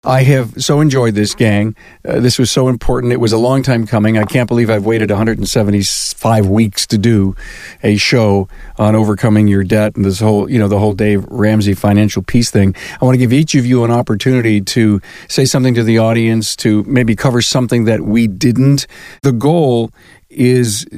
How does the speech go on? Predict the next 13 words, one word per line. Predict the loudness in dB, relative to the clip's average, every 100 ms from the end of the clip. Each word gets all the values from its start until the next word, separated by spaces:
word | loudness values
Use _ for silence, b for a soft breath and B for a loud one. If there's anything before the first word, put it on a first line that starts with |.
| -8
where | -2 2
do | 2
we | 2
get | 0 -2
this | -4
financial | -2 -2 0 -2 -4 -4
class? | -2 -2 0
How | -2
could | -2
we | -2
look | 0 0 0
it | 0
up? | 0 -2